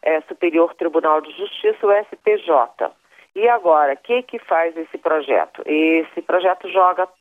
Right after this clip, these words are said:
todo mundo na primeira instância, né? Acabou o negócio de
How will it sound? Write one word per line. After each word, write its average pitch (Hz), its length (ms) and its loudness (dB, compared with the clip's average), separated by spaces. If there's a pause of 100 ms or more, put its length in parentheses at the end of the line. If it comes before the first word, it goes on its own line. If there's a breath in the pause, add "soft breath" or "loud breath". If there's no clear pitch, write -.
todo 311 420 4
mundo 262 460 2 (420 loud breath)
na 202 280 0
primeira 233 460 0
instância, 185 760 -2 (640)
né? 170 500 0
Acabou 180 440 0
o 208 40 2
negócio 175 360 0
de 170 100 -16